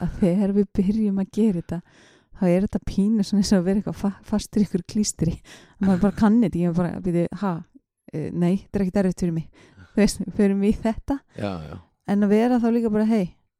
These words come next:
Speaker 1: við erum að vinna sama markmiði hérna.
Speaker 2: Algjörlega.
Speaker 1: Ég ætla bara að prófa að taka við þessu. Bara, já,
Speaker 2: <laughs>
Speaker 1: já, það er bara mjög erfitt að upplifa þetta.
Speaker 2: <laughs>
Speaker 1: Þú veist, að þetta er pínu kjánalegt, veist, að þetta er eitthvað sem við kunnum ekki.
Speaker 2: Já, þá þarf að, þurfum að skera bara kökuna aðeins þynnra
Speaker 1: Mm.
Speaker 2: og segja bara,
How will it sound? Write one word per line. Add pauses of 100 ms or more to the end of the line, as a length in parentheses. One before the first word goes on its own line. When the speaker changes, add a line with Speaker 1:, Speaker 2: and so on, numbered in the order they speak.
(300)
Speaker 1:
við
erum
að
vinna
sama
markmiði
hérna.
Speaker 2:
Algjörlega.
Speaker 1:
Ég
ætla
bara
að
prófa
að
taka
við
þessu.
Bara,
já, (280)
Speaker 2:
<laughs>
Speaker 1:
já,
það
er
bara
mjög
erfitt
að
upplifa
þetta. (560)
Speaker 2:
<laughs>
Speaker 1:
Þú
veist,
að
þetta
er
pínu
kjánalegt,
veist,
að
þetta
er
eitthvað
sem
við
kunnum
ekki. (180)
Speaker 2:
Já, (100)
þá
þarf
að,
þurfum
að
skera
bara
kökuna
aðeins
þynnra
Speaker 1:
Mm.
Speaker 2:
og
segja
bara,